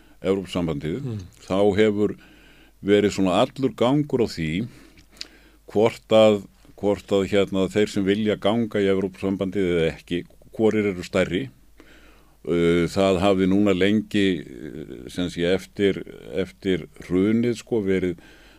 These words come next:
Speaker 1: hafðu þeir verið heldur fleiri sem vildu ekki fara inn, heldur þeir sem vildu fara inn, áður hafði það verið öfugt og síðustu mánuðina hefur það líka verið öfugt, þannig að nú eru þeir fleiri, hafa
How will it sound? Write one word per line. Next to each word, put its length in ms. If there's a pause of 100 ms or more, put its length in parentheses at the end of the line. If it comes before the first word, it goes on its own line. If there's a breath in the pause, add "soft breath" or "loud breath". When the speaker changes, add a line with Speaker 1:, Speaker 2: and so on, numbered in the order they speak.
(200 soft breath)
Speaker 1:
hafðu 340
þeir 180
verið 200
heldur 260
fleiri 340
sem 140
vildu 240
ekki 340
fara 220
inn, 120
heldur 280
þeir 80
sem 120
vildu 220
fara 220
inn, 160
áður 400
hafði 240
það 80
verið 220 (180)
öfugt 380 (440 loud breath)
og 80
síðustu 460
mánuðina 480
hefur 240
það 80
líka 400
verið 380
öfugt, 180
þannig 240
að 80
nú 160
eru 160
þeir 140
fleiri, 480
hafa 180